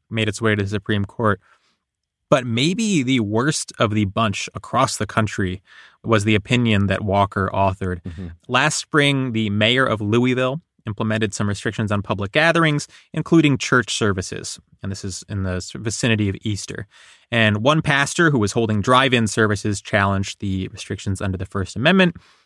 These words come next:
Speaker 1: saying that he should be able to have drive-in services and that they're safe.
Speaker 2: Mm-hmm.
Speaker 1: And Walker issues an opinion that is just several pages of nonstop grandstanding. It starts with, quote,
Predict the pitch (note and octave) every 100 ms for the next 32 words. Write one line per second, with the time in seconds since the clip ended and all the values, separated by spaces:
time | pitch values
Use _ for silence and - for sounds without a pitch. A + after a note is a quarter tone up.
0 | _ _ - - A#2+ A#2 B2 D#3 - F3+
1 | A#3 D4 C4 B3+ C#4+ C4 A2 _ - C#3+
2 | C3 B2 A2+ G2 G2 B2 A2 G2 G#2 F#2+
3 | F2+ - - G#2 G#2 G2+ G#2+ A#2 - -
4 | A#2 F#2 - F#2+ F#2 - _ _ _ _
5 | D3+ B2+ A2 A2 C3+ E3 E3 C#3+ B2 B2
6 | B2+ A2 G#2 G2 B2 G#2+ G2+ G2 F#2+ A2
7 | G2+ G#2+ G#2+ - _ - A#2 G#2 G2 F#2
8 | - B2 - C3+ D3+ B2 A#2 A2+ G#2+ G2+
9 | F#2 G#2 G2 G2 - F#2+ F2 G#2+ G2+ F#2+
10 | - - - - - _ - _ B2+ B2+
11 | F#3 E3+ - E3 D#3 B2 - F#3+ E3+